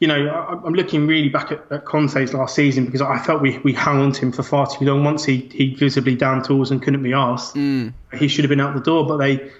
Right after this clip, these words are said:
Speaker 1: they kept him, they kept him, they kept him, and it was like, you know, maybe, maybe he'll turn it around or let's give him a chance. And then, you know, you're out of the Champions League at the end of the season. You've not got, not got nothing, uh, you know, in, in, in terms of sort of, of, of being able to attract players again in the summer or the calibre of players that you would maybe want. So
Speaker 2: Mm.
Speaker 1: it,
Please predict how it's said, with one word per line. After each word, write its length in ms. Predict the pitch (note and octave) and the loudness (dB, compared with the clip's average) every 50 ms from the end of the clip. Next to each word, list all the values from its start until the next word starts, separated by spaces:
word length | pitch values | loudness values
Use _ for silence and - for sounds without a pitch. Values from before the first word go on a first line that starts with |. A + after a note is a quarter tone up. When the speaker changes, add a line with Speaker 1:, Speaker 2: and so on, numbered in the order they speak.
| - - - _ _ | -20 -20 -20 _ _
Speaker 1:
they 80 | - C3 | -8 -6
kept 340 | - - E3 - - - - | -2 -2 -4 -4 -4 -4 -2
him, 260 | D3 C3+ C3+ C#3 C3 | 0 2 2 2 2
they 100 | C3 C3 | 0 -2
kept 260 | A#2+ D3+ D3+ D3+ D3 | -2 -2 -2 -2 -2
him, 140 | - C#3 C3 | -2 -2 0
they 80 | C3 C3 | 0 0
kept 300 | C3 D3+ D3 A#2+ - - | 0 -2 -2 -2 -4 -2
him, 260 | C#3+ C3+ C3+ C3+ C3+ | 0 0 0 2 0
and 100 | C3+ C#3 | 0 0
it 40 | D3 | -2
was 140 | C#3+ - - | -4 -4 -4
like, 100 | C#3+ C#3+ | -4 -4
you 80 | C#3 B2+ | -2 -2
know, 60 | C3+ | -2
maybe, 240 | C3+ C3+ C3 C3+ D3+ | 0 0 -2 0 0
maybe 240 | C#3 C#3 C3+ C3+ C3 | 0 0 2 0 0
he'll 120 | C#3 C3+ | 0 0
turn 200 | C3+ - C#3 C3 | 0 0 0 0
it 100 | C3+ C3 C3 | -2 -2 -2
around 360 | C3 C#3 C#3 C#3 C#3 C3+ C3 | 0 0 2 2 0 0 0
or 80 | C3 | 0
let's 200 | C3 C#3+ C3+ - | -2 -2 -4 -4
give 120 | - C#3+ C3 | -4 -2 -2
him 120 | C3 B2+ B2+ | -2 -2 -4
a 20 | |
chance. 540 | B2+ - C#3+ C3+ C3 B2+ C#3+ - - - - _ - - - - - - - _ - | -2 -2 0 0 0 -2 -4 -6 -10 -12 -14 _ -20 -20 -20 -20 -20 -20 -14 _ -2
And 80 | C#3 | 0
then, 120 | C#3+ C#3 C#3 | 2 2 2
you 120 | C#3+ D3 C#3 | 2 2 2
know, 140 | C#3 C3+ - | 0 0 0
you're 120 | C#3 C#3+ | 0 0
out 100 | D3+ D3 | 0 0
of 80 | B2+ B2 | -2 -4
the 60 | C3+ | -4
Champions 420 | - D3+ C#3 C3 C3 C3 B2 - | -2 -2 -2 0 0 -2 -4 -2
League 300 | D3+ C#3+ C#3+ C#3 C3 - | 0 0 0 0 0 -2
at 80 | D3+ D3 | -2 -2
the 40 | C#3+ | 0
end 140 | C#3 C3 C3 | 0 0 -2
of 60 | B2 | -2
the 60 | - | 0
season. 320 | - D3 C#3 B2+ C#3 C#3 C3+ | 2 2 2 4 2 2 2
You've 100 | C3 C3+ | 2 2
not 180 | C#3+ D#3 D#3 | 0 0 0
got, 120 | - D#3 D#3 | -2 -2 0
not 240 | D3+ D#3 D#3+ - - | 0 0 -2 -2 -2
got 120 | D#3+ D3+ | 0 0
nothing, 460 | D3 C#3+ C#3+ - C#3+ C#3 C3+ C3 - | 0 0 0 0 0 0 0 0 0
uh, 340 | C#3+ C#3 C3+ C3+ C3 C3 - - - - - - - - _ _ | 0 2 2 2 0 -2 -4 -12 -20 -20 -20 -20 -20 -20 _ _
you 80 | - C#3 | 0 0
know, 80 | C3 | 2
in, 80 | C3 C3 | 2 2
in, 400 | C#3 C#3+ D3 D3 D3 C#3 C#3 C3+ | 2 0 0 0 0 0 0 0
in 200 | D3+ D3 C#3 C3 | 2 2 2 2
terms 240 | C3 - C#3+ C3+ B2+ | 2 2 0 2 0
of 60 | B2+ - | 0 0
sort 160 | - C#3+ C3+ | 0 2 2
of, 260 | C3 C3 D3 C#3+ C#3+ | 0 -2 -4 -6 -8
of, 380 | D3+ D3 D#3 C#3+ C3+ B2+ C#3+ - - | -6 -4 -2 -2 -2 -2 -6 -8 -6
of 100 | D3 C3+ | -4 0
being 140 | - C#3+ C#3 | 2 2 2
able 160 | C3+ C#3 C3 | 2 2 0
to 80 | C3 D3 | 0 0
attract 300 | C3+ - D#3 D3 - - | 0 0 -2 -4 -4 -2
players 240 | D3 C#3 C3 B2+ C#3 | 0 0 0 0 -2
again 240 | C3+ C3+ C#3 C3+ C3+ | -2 -2 0 0 0
in 80 | C3 C3 | -2 -4
the 80 | B2+ | -6
summer 280 | - - D3 C#3 C3+ B2+ | -4 -2 -2 0 0 0
or 180 | C#3 D3 C#3 C3+ | 0 0 -2 -2
the 60 | C#3 | -2
calibre 360 | - - D#3+ D3+ C#3 B2+ C#3 B2+ | -2 -2 0 0 0 0 -2 -2
of 60 | B2+ | -2
players 260 | - C#3+ C3+ C3+ C3+ | -2 -2 -2 -2 -4
that 80 | D#3+ C#3+ | -4 -4
you 80 | C#3 C3 | -2 -2
would 120 | C#3 C3 | 0 0
maybe 240 | C#3 C3+ B2 C3 B2+ | 0 0 0 0 0
want. 320 | C3 D3 C#3+ C#3 C3+ - | 2 2 2 0 -2 -4
So 240 | - - D3 C#3 C3+ | -2 0 2 2 2
Speaker 2:
Mm. 500 | C3+ C3+ - - C3 C3 B2+ B2+ A#2+ A#2+ B2 | 0 -2 -8 -12 -10 -8 -8 -8 -8 -6 -4
Speaker 1:
it, 140 | D#3 D#3+ - | -4 -4 -4